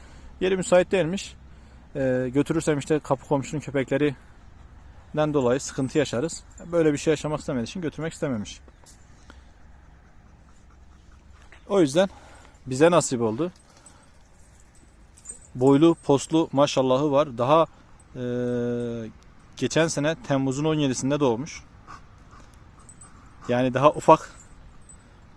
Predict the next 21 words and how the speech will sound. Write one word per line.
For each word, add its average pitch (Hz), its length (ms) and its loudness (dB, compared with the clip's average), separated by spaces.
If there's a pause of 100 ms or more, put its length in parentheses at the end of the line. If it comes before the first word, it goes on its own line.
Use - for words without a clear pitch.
(840)
Ama, 147 320 2 (200)
e, 123 400 0
gençlik 131 540 -2 (160)
hastalığı 131 440 0
geçirdiği 135 360 -2
için 139 320 -6
birazcık 135 340 2
da 110 80 -8
küçük - 240 -16
kalmış 143 440 0 (100)
boyu, 120 220 -4
postu. 135 420 -8 (760)
Yani 117 300 -4
diğer 139 200 4
kardeşleri 131 760 0 (120)
devasa 123 540 2 (500)
ama 143 200 0
kendisi 135 420 -2
birazcık 127 260 -4
ufak - 260 -2
kalmış. 120 420 -8